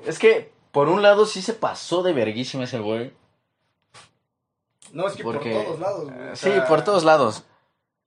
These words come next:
Speaker 2: por donde lo quieras ver, güey, así. Güey,
Speaker 1: Ah.
Speaker 2: aunque seas el güey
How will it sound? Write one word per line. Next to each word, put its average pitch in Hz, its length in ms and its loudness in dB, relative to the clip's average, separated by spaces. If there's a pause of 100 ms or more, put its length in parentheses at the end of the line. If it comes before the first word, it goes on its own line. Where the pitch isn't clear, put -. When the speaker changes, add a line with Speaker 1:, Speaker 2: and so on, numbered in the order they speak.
(140)
Speaker 2:
por 135 160 -10
donde 135 220 -10
lo 123 160 -12
quieras 151 280 -8
ver, 180 220 -8
güey, 180 180 -8
así. 139 360 -12 (680)
Güey, 165 180 -2
Speaker 1:
Ah. 165 40 0
Speaker 2:
aunque 165 320 -4
seas 269 140 -6
el 165 80 -12
güey 190 240 -8